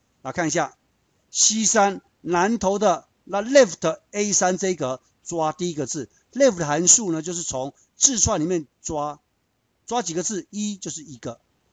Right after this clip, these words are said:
那加上如果这边是男生，就显示先生；如果这边不是男生呢，就变女士。好，按 Enter，就变成台北的陈先生。那往下拉，按两下。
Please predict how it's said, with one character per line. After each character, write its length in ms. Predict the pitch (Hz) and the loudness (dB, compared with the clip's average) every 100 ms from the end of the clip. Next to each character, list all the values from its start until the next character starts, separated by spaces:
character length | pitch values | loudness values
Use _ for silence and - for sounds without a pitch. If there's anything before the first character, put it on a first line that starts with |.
| _ _ | _ _
那 120 | - | -6
加 240 | 190 277 277 | 0 6 6
上 340 | 247 240 160 _ _ | 8 6 4 _ _
如 280 | - 190 277 | -8 -4 -4
果 360 | 226 202 127 _ _ | 0 0 0 _ _
这 120 | - | -4
边 100 | 214 | -2
是 120 | 208 | 0
男 260 | 214 156 170 | 2 2 2
生， 320 | - 190 185 - _ _ _ - | 4 4 2 -6 _ _ _ -12
就 120 | 185 | -8
显 380 | - - 135 113 | -6 -4 -4 -2
示 140 | 156 | 2
先 200 | 151 143 | 2 2
生； 200 | 131 135 - _ _ | -2 -6 -8 _ _
如 180 | 220 277 | -6 -2
果 160 | 254 | -2
这 100 | 208 | 0
边 180 | 254 277 | 0 0
不 80 | 220 | 0
是 100 | 233 | 0
男 200 | 240 214 | 2 2
生 180 | 226 233 | 2 2
呢， 180 | 214 208 | 0 -2
就 120 | 180 | -6
变 180 | 185 135 | -4 -4
女 100 | 113 | -4
士。 240 | - 127 _ | -6 -8 _
好， 180 | 120 123 | -16 -10
按 140 | 170 | -6
Enter， 300 | 151 151 127 - _ _ _ _ - | -4 -4 -6 -10 _ _ _ _ -14
就 100 | 190 | -6
变 160 | 226 | -2
成 120 | 165 | -2
台 220 | 151 139 196 | -2 -4 -2
北 120 | 165 | -2
的 80 | 135 | -4
陈 180 | 143 | -4
先 200 | 139 156 | -2 -2
生。 220 | 143 147 147 - | -2 -4 -6 -14
那 100 | 127 | -12
往 180 | 117 | -8
下 140 | 117 151 | -6 -4
拉， 240 | 131 131 - | -6 -8 -10
按 100 | 156 | -8
两 160 | 117 | -6
下。 240 | 110 147 | -6 -8